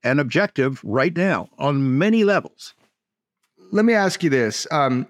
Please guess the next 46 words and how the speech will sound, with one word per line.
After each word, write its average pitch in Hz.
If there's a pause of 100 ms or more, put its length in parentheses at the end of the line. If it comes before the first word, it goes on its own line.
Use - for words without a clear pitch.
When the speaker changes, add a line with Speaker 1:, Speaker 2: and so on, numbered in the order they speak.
Speaker 2:
you, 180
so 165
out 175
of 165
all 208
the 196
decades 156
you've 143
been 131
dealing 147
with, 127
with 123
U 147
F 165
Os 131
and 127
you, 127
you've 123 (180)
been 123
dealing 165
with 170
the 156
pushback, 135 (400)
I 160
know 202
back 190
in 165
the 143
day 156
there 147
was 139
a 139
name 139
of 131
somebody 147
who 147
was 135
kind 147
of 127
like 135
a 127
debunker 135
before 131
Twitter. 135 (200)
Do 131
you, 165